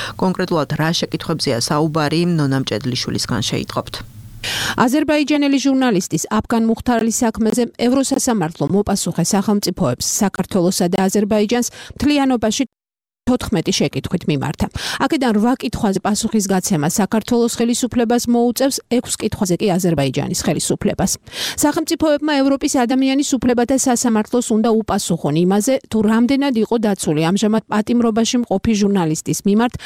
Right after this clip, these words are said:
Speaker 2: ადამიანის უფლებათა ევროპული კონვენციით გარანტირებული უფლებები. როგორც აფგან მუხთარლისა და მისი მეუღლის, ლეილა მუსტაფაევას უფლებების დამცველი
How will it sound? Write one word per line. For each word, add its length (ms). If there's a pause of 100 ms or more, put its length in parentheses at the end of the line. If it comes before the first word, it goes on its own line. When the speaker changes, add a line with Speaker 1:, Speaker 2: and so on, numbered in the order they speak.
(160)
Speaker 2:
ადამიანის 640
უფლებათა 520
ევროპული 520
კონვენციით 600
გარანტირებული 760
უფლებები. 540 (340)
როგორც 280
აფგან 340
მუხთარლისა 600
და 120
მისი 280
მეუღლის, 520
ლეილა 360
მუსტაფაევას 760
უფლებების 540
დამცველი 640